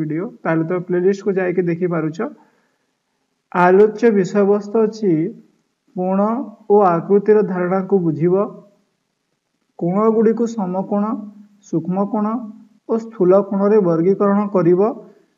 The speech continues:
କୋଣକୁ ଡ୍ରଇଂ କାଗଜରେ ଆଙ୍କି ଦର୍ଶାଇବ। ତ ଏଇଟା ଅଛି ଆମର ଏହି କାର୍ଯ୍ୟ ଫର୍ଦ୍ଦର <clears throat> ମୁଖ୍ୟ ଉଦ୍ଦେଶ୍ୟ। ନମ୍ବର ଏକ କ'ଣ କହିଛି? ତଳେ ଦିଆଯାଇଥିବା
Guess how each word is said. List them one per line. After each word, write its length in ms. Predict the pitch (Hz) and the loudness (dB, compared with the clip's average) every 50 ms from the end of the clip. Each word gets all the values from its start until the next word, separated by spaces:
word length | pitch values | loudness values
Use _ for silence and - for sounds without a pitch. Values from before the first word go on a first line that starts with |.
| _ _ _ _ _ _ _ - | _ _ _ _ _ _ _ -6
କୋଣକୁ 440 | 185 185 190 214 233 233 233 254 254 | -4 0 0 0 0 0 0 0 0
ଡ୍ରଇଂ 380 | 214 180 175 180 190 196 208 202 | 0 2 0 0 2 0 0 0
କାଗଜରେ 460 | 208 196 190 185 180 180 196 214 233 | 2 2 2 4 2 2 2 2 2
ଆଙ୍କି 340 | 240 - 175 156 165 - 226 | 0 0 -2 -4 -2 -2 0
ଦର୍ଶାଇବ। 540 | 190 185 165 143 143 - 160 147 143 143 143 - - | 0 0 -2 -2 -4 -6 -6 -4 -4 -6 -8 -8 -6
ତ 80 | 165 165 | -4 0
ଏଇଟା 300 | 170 180 190 185 202 196 196 | 2 2 2 2 2 2 2
ଅଛି 180 | 196 - - 202 | 2 0 0 2
ଆମର 260 | 202 190 185 190 196 190 185 | 2 2 2 0 0 0 2
ଏହି 160 | 175 170 180 | 2 2 0
କାର୍ଯ୍ୟ 340 | 175 - 190 185 165 180 185 175 | 0 0 -2 -2 0 0 -2 -2
ଫର୍ଦ୍ଦର 320 | 180 190 185 175 185 190 190 190 185 170 - - - _ | -2 -2 -2 0 2 2 2 2 0 -2 -4 -12 -20 _
<clears throat> 300 | - - 185 190 196 170 | -8 -2 2 2 2 2
ମୁଖ୍ୟ 260 | 170 160 165 - 190 | 2 -2 -4 -2 0
ଉଦ୍ଦେଶ୍ୟ। 520 | 180 180 180 165 185 196 185 190 - 220 240 254 - - - _ _ _ _ _ _ _ _ _ _ _ _ _ - | 0 2 2 4 4 2 2 2 0 -2 -2 -2 -6 -14 -20 _ _ _ _ _ _ _ _ _ _ _ _ _ -10
ନମ୍ବର 380 | - 165 170 180 190 196 214 220 | -4 -2 -2 0 2 4 4 6
ଏକ 140 | 226 233 233 233 - | 6 4 4 0 -2
କ'ଣ 240 | 226 226 226 226 202 165 | 0 2 2 2 2 2
କହିଛି? 360 | 170 160 156 147 - - 131 - - - - - _ _ _ _ _ _ _ _ _ _ _ _ _ _ _ _ _ _ _ _ _ - | 2 0 0 0 -2 -6 -10 -12 -12 -14 -20 -20 _ _ _ _ _ _ _ _ _ _ _ _ _ _ _ _ _ _ _ _ _ 0
ତଳେ 240 | 180 190 202 220 226 233 | 2 4 6 8 8 8
ଦିଆଯାଇଥିବା 640 | 202 190 185 185 190 190 208 208 202 208 220 226 | 8 6 6 6 6 8 6 6 6 4 2 0